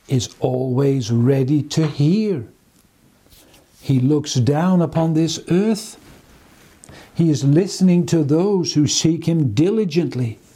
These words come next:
He can give far above what we imagine or hope. John four, verse twenty-three, "The true worshippers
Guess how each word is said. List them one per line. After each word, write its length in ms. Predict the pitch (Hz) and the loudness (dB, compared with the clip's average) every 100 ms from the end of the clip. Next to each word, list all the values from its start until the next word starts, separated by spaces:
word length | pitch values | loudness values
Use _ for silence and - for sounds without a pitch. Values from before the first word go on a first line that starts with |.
| _ _ - - - - - | _ _ -20 -20 -20 -20 -6
He 160 | 165 147 | -4 0
can 260 | 160 156 | 0 0
give 260 | 127 160 151 | 2 0 -2
far 500 | - 156 170 180 175 | -4 -2 -2 0 0
above 440 | 170 135 180 185 | 0 -2 -2 0
what 180 | 160 143 | -2 2
we 180 | 160 156 | 2 2
imagine 560 | 147 151 175 151 165 | 0 0 0 0 0
or 160 | 165 160 | 0 0
hope. 380 | 123 202 208 - _ _ _ - - _ _ - | 0 0 -2 -8 _ _ _ -20 -20 _ _ -6
John 360 | 98 135 127 117 | -2 -2 -2 -4
four, 400 | - 143 147 131 | -2 0 0 0
verse 240 | 135 - | -2 -2
twenty-three, 920 | - 135 135 127 - 123 139 151 123 - - - | -2 0 2 0 -2 -2 2 2 0 -6 -18 -6
"The 120 | 131 | -4
true 520 | - - - 165 185 160 | -4 -4 0 2 2 2
worshippers 920 | 147 180 180 - 147 - 127 113 | 2 0 -2 -2 -2 0 -2 -2